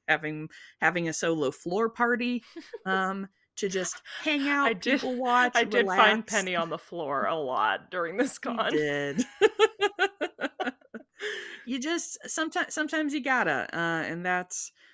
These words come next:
Speaker 1: that's one of the things that I have found makes a convention more fun for me, is that I, I, I have, you know, the desire to push myself
Speaker 2: Yeah.
Speaker 1: as much as I can, and that's,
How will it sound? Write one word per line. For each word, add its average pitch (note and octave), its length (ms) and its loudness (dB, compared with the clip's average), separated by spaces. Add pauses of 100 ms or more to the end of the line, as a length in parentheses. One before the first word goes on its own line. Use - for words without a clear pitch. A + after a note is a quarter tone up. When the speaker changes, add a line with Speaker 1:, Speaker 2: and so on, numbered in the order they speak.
(140)
Speaker 1:
that's F3+ 160 -2
one F#3 160 -2
of F3 60 -6
the F3 80 -6
things F3 380 -4
that D#3+ 220 0
I E3 160 6
have E3 120 4
found E3 340 2
makes D#3+ 240 -4
a D#3+ 60 -6
convention D#3 560 -4
more D3+ 300 -2
fun D3 300 -2
for D3 200 -6
me, F#3 500 -4
is C#3 300 0
that C#3+ 180 0
I, C3+ 160 0 (100)
I, D3 160 -6 (460)
I C#3 80 -4
have, D3 300 -2
you C#3 80 -6
know, B2+ 260 -2
the D3 160 -6
desire B2+ 480 2
to - 160 -12
push - 300 -6
myself F3+ 560 0
Speaker 2:
Yeah. F3+ 140 -12 (360)
Speaker 1:
as F3+ 160 0
much F3+ 240 -4
as F#3 140 -2
I F3+ 100 2
can, F3+ 560 -4
and C#3 500 -6 (280)
that's, - 560 -6